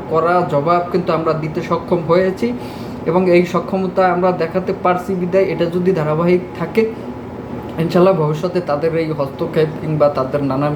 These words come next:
মন্তব্য কুমন্তব্য এগুলো আর আসবে না। হুম, এটাই বাস্তব।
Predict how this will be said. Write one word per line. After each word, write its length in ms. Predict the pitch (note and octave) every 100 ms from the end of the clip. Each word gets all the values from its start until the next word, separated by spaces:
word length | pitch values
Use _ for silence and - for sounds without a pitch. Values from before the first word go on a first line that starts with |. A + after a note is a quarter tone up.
| C#3
মন্তব্য 480 | C#3 C#3+ - D3 C#3+
কুমন্তব্য 480 | D#3 D3 C#3 - D3
এগুলো 440 | C3+ C3 D3+ D#3 D3 - - - -
আর 120 | D#3 D3+
আসবে 340 | D#3+ C#3 B2
না। 80 | B2 A#2 - - - - - -
হুম, 120 | C#3 - - -
এটাই 220 | D#3 G3 F3+
বাস্তব। 320 | D#3 C#3+ -